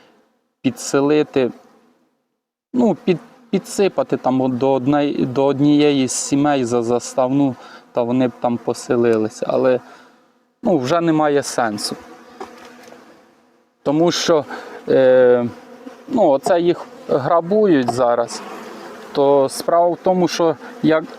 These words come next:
яким це чином відбувається. Коли,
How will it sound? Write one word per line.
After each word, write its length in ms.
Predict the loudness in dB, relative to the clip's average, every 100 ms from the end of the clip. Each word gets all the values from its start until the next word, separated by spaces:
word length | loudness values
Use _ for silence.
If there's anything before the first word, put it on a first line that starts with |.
| -2
яким 440 | 0 0 0 -2
це 180 | -2 -4
чином 460 | -2 0 2 2
відбувається. 880 | 0 -2 0 0 2 2 0 0 -2 -2 -14 -18 -18 -20 -12
Коли, 440 | -2 0 2 0